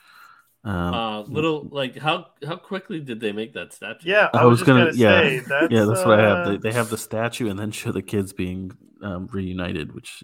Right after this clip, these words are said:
Speaker 1: seems crazy. Uh, space magic, though, I guess. Uh,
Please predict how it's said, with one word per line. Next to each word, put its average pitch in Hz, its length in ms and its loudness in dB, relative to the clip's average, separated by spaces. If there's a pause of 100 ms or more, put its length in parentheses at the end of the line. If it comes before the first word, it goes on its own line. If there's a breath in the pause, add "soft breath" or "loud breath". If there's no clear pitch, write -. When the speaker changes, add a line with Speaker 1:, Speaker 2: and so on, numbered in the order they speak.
Speaker 1:
seems - 380 -16
crazy. - 460 -10 (1200 soft breath)
Uh, 82 200 -8 (420)
space - 400 -6
magic, - 400 -12
though, - 180 -12
I - 40 -12
guess. 90 360 -8 (800)
Uh, 101 240 -2